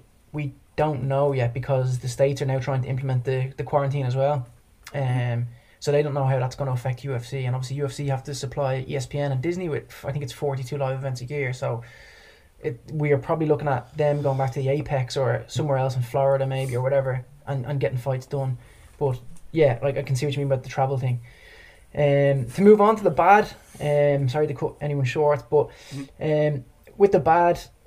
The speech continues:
so Irish international sports scene, we've got rugby that doesn't seem to be going anywhere in a hur-, hurry.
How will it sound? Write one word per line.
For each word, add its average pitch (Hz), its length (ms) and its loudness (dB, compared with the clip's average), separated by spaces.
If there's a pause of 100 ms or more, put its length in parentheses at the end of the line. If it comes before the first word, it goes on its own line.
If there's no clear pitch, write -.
(220)
so 160 600 6
Irish 190 300 8
international 156 360 -2
sports 139 340 2
scene, 131 280 2 (300)
we've 147 160 -4
got 156 180 4
rugby 190 300 2
that 147 200 2
doesn't 185 220 0
seem 180 200 -4
to 165 60 -10
be 160 60 -4
going 165 220 0
anywhere 156 340 2
in 143 60 0
a 143 80 2
hur-, 151 220 4
hurry. 170 320 -2